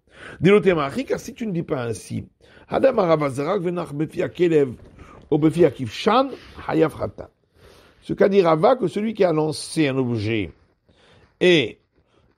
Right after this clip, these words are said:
il s'est déposé dans la bouche d'un chien ou à l'ouverture d'une fournaise, de apporter sacrifice expiatoire. Va baina lacha al gabi makom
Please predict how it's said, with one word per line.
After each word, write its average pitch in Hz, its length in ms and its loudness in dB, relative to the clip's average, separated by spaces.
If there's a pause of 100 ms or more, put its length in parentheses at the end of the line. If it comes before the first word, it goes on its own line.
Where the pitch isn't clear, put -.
il 170 180 2
s'est 165 200 4
déposé 139 880 0 (720)
dans 123 80 -6
la 151 120 4
bouche 160 220 2
d'un 139 160 -2
chien 127 640 -4
ou 143 340 -2 (420)
à - 40 -20
l'ouverture 151 800 2 (320)
d'une 123 160 -6
fournaise, 156 720 -2 (280)
de 156 120 2
apporter 214 380 0
sacrifice 220 460 -2
expiatoire. 170 880 -2 (840)
Va 113 180 2
baina 127 320 2
lacha 123 300 2
al 120 80 2
gabi 120 220 0
makom 123 460 0